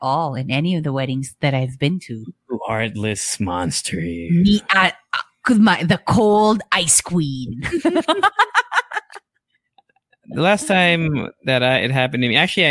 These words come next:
Speaker 2: it was in Boracay, my cousin's wedding, si Sheena.
Speaker 1: I know,
Speaker 2: She got
Speaker 1: I
Speaker 2: married.
Speaker 1: know, I remember
Speaker 2: You remember
Speaker 1: your
Speaker 2: you saw that
Speaker 1: video.
Speaker 2: video? Oh my God! So in the same day edit na, naidlip or na, nahuli ako sa camera that I was, because I was one of the groomsmen, or I guess
Speaker 1: Yeah.
Speaker 2: I, uh, brides-,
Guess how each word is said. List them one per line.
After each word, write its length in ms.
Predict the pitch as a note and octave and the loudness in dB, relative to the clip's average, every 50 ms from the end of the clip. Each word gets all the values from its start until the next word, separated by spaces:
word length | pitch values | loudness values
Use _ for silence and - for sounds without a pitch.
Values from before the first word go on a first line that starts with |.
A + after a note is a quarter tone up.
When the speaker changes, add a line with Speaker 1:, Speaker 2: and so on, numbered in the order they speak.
| B2+ - - | 2 0 0
Speaker 2:
it 100 | G2 C#3+ | -2 -2
was 140 | D#3 D3+ D3+ | 0 0 0
in 160 | C#3+ C3 A#2+ | 0 0 0
Boracay, 460 | B2 A#2+ B2+ C#3 D3 - C#3 B2 A#2+ | 0 2 2 2 2 2 0 0 2
my 240 | A#2+ A#2 A2+ A2 - - | 2 2 0 0 -2 -2
cousin's 360 | - A3+ C4+ B3+ G3+ D3 A#2 | -2 -2 0 0 -2 -2 -2
wedding, 300 | A#2+ A2 - - - - | -4 -4 -4 -6 -10 -10
si 100 | - - | -6 -4
Sheena. 360 | A2+ - - B2+ B2 A#2 A#2 | -4 -2 0 0 0 0 2
Speaker 1:
I 80 | A2+ G#2+ G2 | 0 0 0
know, 80 | F2+ B2+ | -2 -6
Speaker 2:
She 100 | - A2 | -6 -4
got 100 | A2+ A#2 - - A#2 A#2 A#2+ | -6 -6 -4 -2 -2 0 0
Speaker 1:
I 20 | |
Speaker 2:
married. 200 | - - A2 - | 2 0 0 0
Speaker 1:
know, 80 | E3+ F3 | -2 -2
I 100 | F3+ F3+ F3+ | -2 0 0
remember 400 | F3 F3+ F#3+ G3 G3+ G#3 A3 C#3+ | 0 0 0 0 0 0 2 2
Speaker 2:
You 100 | D3 D#3 | 2 2
remember 180 | D#3+ - - | 2 2 2
Speaker 1:
your 100 | F3+ F#3 - | 0 0 0
Speaker 2:
you 100 | - - | 0 0
saw 180 | F#3+ G#3 - | 0 2 2
that 100 | F#3 F#3 F#3+ | 2 2 2
Speaker 1:
video. 200 | C#4 - A3 - | 2 0 0 0
Speaker 2:
video? 160 | - A3+ A3 A3 | 0 0 0 0
Oh 280 | A#3 - _ - - | -2 -4 _ -12 -20
my 220 | - - A2 G#2+ G2+ - | -16 -14 -12 -10 -4 -2
God! 360 | B2+ C3+ C3 B2 A2 G#2+ A2+ _ _ - - - - - - _ | 0 0 0 0 -2 -4 -6 _ _ -20 -20 -20 -20 -20 -20 _
So 140 | _ - D3+ | _ -2 -2
in 100 | D3 D3 | 0 0
the 80 | D3 C#3 | 0 0
same 280 | - E3+ E3 E3 E3 | 2 2 2 2 2
day 220 | D3+ D#3+ D#3+ D#3+ D3+ | 2 4 4 4 4
edit 240 | D3+ D3+ D3+ C3+ C#3 | 4 4 2 0 2
na, 240 | C#3+ C#3+ C#3 C#3 | 2 2 2 2
naidlip 480 | C3+ C#3 C#3+ D#3 D#3 C#3+ D3 D3+ E3 D#3+ _ - - | 2 2 2 0 0 0 0 0 -2 -2 _ -4 -2
or 180 | D3 D3 D3 | 0 2 2
na, 280 | C#3+ C#3+ D3 D3 D3+ D3+ | 4 4 4 4 4 4
nahuli 360 | D3 D3 D3+ D#3 E3 D#3+ E3 | 2 2 2 2 2 2 2
ako 140 | E3 D#3+ D#3 | 2 2 0
sa 60 | D#3 | -2
camera 460 | - D3 C#3+ C#3 C3+ C3 C3 C3+ C3+ A#2+ | -2 0 0 0 0 0 -2 -2 -2 -2
that 180 | A2 A2+ A2 - E3+ D#3 | -2 -2 -2 -4 -4 -2
I 120 | B2+ A#2+ A#2 | -2 -2 0
was, 320 | A#2 A2+ - - - _ _ _ _ _ _ _ _ _ _ _ _ _ _ _ | -2 -4 -6 -12 -20 _ _ _ _ _ _ _ _ _ _ _ _ _ _ _
because 180 | - F3+ F#3 G3+ | -2 0 4 4
I 80 | G#3 | 6
was 140 | G#3 G#3 F3+ | 4 4 2
one 140 | F#3+ G3+ G3+ | 2 0 0
of 100 | F#3+ D3+ | 2 0
the 80 | D#3 | -2
groomsmen, 600 | A#2+ B2+ C#3 D3 D#3+ E3+ E3 F#3 F#3+ F#3+ G3 G3 | -2 -2 -2 -2 -2 -2 -4 -2 -2 -2 -2 -2
or 220 | F#3 D#3+ C#3+ C#3 B2+ | 0 0 0 0 2
I 160 | C3 C#3+ D3 | 2 2 2
guess 200 | C#3 D#3 D3 D3+ | 2 0 0 0
Speaker 1:
Yeah. 100 | C#3+ C3 | 0 0
Speaker 2:
I, 120 | C3 B2+ A#2 | 2 2 0
uh, 360 | - A2+ G2 - - - - | -2 -4 -8 -8 -10 -12 -12
brides-, 720 | B2 B2 B2 A2+ A2+ C#3+ D3 D#3+ D#3+ D3 C3+ - - - | -10 -10 -10 -6 -2 0 2 2 2 0 -2 -6 -10 -12